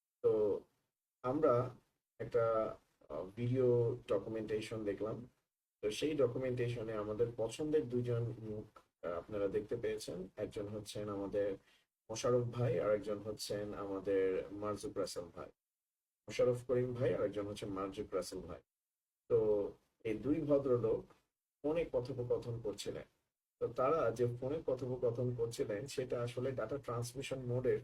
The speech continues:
ফুল ডুপ্লেক্স মোডের সাথে সম্পর্কযুক্ত। আমরা মোবাইল ফোনে যখনই কথাবার্তা বলি, আমরা mainly হচ্ছে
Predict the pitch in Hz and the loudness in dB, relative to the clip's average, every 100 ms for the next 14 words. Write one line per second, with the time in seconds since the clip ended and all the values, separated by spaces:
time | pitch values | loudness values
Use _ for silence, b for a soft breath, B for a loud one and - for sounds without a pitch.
0 | - 170 185 143 127 127 117 - 110 101 | -4 0 0 2 0 4 2 2 -2 -2
1 | 98 104 113 104 98 95 92 - - - | -2 -4 -6 -8 -8 -6 -6 -6 -16 -20
2 | _ _ _ _ _ 113 123 123 120 127 | _ _ _ _ _ 0 2 2 4 4
3 | 151 - 156 131 117 117 139 151 123 123 | 2 0 0 2 2 2 0 2 2 4
4 | 120 117 120 98 92 110 123 107 107 113 | 2 2 0 0 -2 -4 -4 -2 -2 0
5 | 120 131 123 120 - 104 120 | 2 2 0 -4 -2 2 0